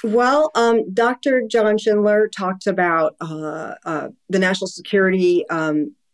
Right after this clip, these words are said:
response to Trump siding with Putin over them.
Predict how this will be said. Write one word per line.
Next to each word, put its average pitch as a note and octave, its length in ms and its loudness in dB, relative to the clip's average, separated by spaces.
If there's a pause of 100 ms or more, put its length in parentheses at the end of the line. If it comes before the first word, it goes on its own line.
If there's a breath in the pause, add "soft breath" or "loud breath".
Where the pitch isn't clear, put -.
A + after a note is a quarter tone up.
(120)
response F3 640 -2 (100)
to E3 200 -2
Trump E3+ 420 -4 (440)
siding F3 360 0
with D#3 180 -2
Putin F#3+ 360 -2
over D#3+ 240 -2
them. D#3 440 -2